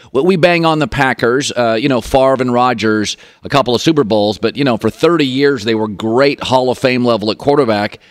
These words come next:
and they got to, you know, two, three Super Bowls, won a couple of Super Bowls. Y-, you feel like they should be more criticized or more successful, right? Like, but we don't really criticize the Steelers much. We like 'em, uh, the history of the franchise, good ownership. We like the coach.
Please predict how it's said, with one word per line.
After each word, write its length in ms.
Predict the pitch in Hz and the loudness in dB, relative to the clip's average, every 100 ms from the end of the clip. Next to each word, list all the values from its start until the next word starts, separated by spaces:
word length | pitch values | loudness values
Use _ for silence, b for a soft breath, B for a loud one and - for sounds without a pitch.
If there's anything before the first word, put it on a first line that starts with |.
| b b - | b b -6
and 100 | 120 | -2
they 80 | 120 | 0
got 220 | 127 113 | 0 0
to, 100 | 127 | 0
you 80 | 135 | 2
know, 160 | 123 | 0
two, 220 | 113 139 | 0 -2
three 180 | 123 131 | 0 0
Super 240 | - 156 147 | 2 0 2
Bowls, 420 | 110 107 113 - | 2 2 0 -4
won 200 | 98 131 | -4 -2
a 20 | |
couple 240 | 139 120 | -2 -2
of 60 | 117 | -2
Super 180 | 151 160 | -2 0
Bowls. 300 | 113 110 95 | 0 -2 -4
Y-, 160 | 101 - | -8 -6
you 140 | 113 | -4
feel 240 | - 143 | 0 0
like 240 | 127 123 - | 0 -2 -2
they 300 | 117 107 92 b b | 0 -2 -6 b b
should 180 | - 123 | -10 -4
be 60 | 120 | -2
more 180 | 120 107 | -2 -2
criticized 640 | 139 127 113 98 95 107 | -2 -2 -2 -2 -2 -2
or 60 | 107 | -2
more 180 | 104 | -2
successful, 540 | 90 - 147 135 - 82 | -4 -4 -2 -2 -4 -6
right? 200 | 104 113 | -6 -4
Like, 220 | 113 - b b b b _ _ _ | -6 -8 b b b b _ _ _
but 140 | 123 131 | -6 -2
we 80 | 170 | 2
don't 260 | 240 214 | 2 2
really 220 | 196 180 | 2 2
criticize 800 | 147 - - 156 147 127 110 98 | 0 -4 -2 0 0 0 0 -2
the 80 | - 98 | -6 -8
Steelers 580 | - 160 147 80 73 | -4 -2 -2 -4 -10
much. 420 | 65 65 _ - _ _ _ _ _ _ _ _ - | -14 -18 _ -20 _ _ _ _ _ _ _ _ -12
We 160 | 90 | -8
like 380 | 85 131 165 - | 0 2 2 2
'em, 500 | 165 160 156 143 98 b b b | 2 2 0 -2 -6 b b b
uh, 220 | - 90 95 | -8 -6 -4
the 140 | 92 | -4
history 400 | 110 156 - 151 | -2 -2 0 2
of 60 | 135 | 2
the 120 | - | 0
franchise, 800 | 151 156 156 - 143 143 135 131 | 2 2 2 2 2 4 2 0
good 220 | 123 110 | 0 0
ownership. 640 | 104 147 160 147 151 147 131 | 0 0 0 0 0 0 0
We 80 | |
like 240 | 117 113 - | 0 -2 -4
the 80 | 98 | -2
coach. 320 | 143 127 | 0 0